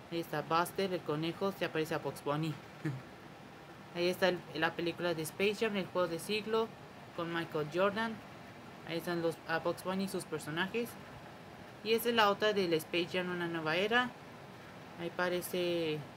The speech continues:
a todos los personajes de Looney Tunes que estrenó por el dos mil veintiuno por la pandemia.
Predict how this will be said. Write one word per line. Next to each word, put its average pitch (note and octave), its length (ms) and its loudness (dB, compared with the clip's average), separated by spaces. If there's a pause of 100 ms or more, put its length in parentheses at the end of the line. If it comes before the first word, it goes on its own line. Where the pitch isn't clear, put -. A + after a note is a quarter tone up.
(1120)
a D#3+ 100 -2
todos F3+ 200 4
los F#3+ 120 2
personajes F#3 480 2
de F3+ 100 2
Looney F3 260 0
Tunes G#3 240 -2
que - 120 -4
estrenó F3 580 2
por F#3+ 160 4
el E3 340 2 (340)
dos E3 140 0
mil F#3 140 0
veintiuno F#3+ 420 2
por F#3+ 120 2
la D#3+ 180 2
pandemia. F3+ 560 0